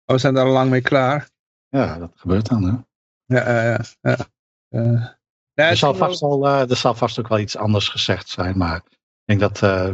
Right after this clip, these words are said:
Speaker 2: de meeste mensen die dat doen, die hebben gewoon, omdat ze het kunnen krijgen. Dus dan, het zijn mensen die willen dat overmaken. En
Speaker 1: Ja.
Speaker 2: dan, eh,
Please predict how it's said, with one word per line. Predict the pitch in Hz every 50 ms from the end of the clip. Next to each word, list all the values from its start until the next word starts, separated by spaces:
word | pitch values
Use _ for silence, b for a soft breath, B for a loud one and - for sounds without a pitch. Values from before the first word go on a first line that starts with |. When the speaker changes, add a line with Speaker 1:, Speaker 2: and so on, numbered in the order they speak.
| 92 -
Speaker 2:
de | 165 110 110
meeste | 107 113 117 117 113 - 127
mensen | 120 117 117 117 113 - - - 110
die | 110
dat | 104 104 95
doen, | 95 110 110 110
die | 104 107 104 98
hebben | 101 107 107 104
gewoon, | 101 - - 104 98 107
omdat | 113 107 104 107 107 -
ze | - 113
het | 104 -
kunnen | - - 110 98 90
krijgen. | - - 107 104 101 98 95 - - 85 82 - _ _
Dus | - 92 - -
dan, | - 90 90 87 87 87 - _ b b b b b b _
het | - 92
zijn | - - 110
mensen | 104 104 101 95 - - 101
die | 98 95
willen | 92 95 92 90
dat | 85 101 101 110
overmaken. | 120 107 104 104 - 104 101 98 98 104 101 101 - 110 107 104 107 - _ _ _ _ _ _ _
En | _ - 98 -
Speaker 1:
Ja. | 127
Speaker 2:
dan, | 127 90 85 85 87 90 90
eh, | 87 82 82 82 80 80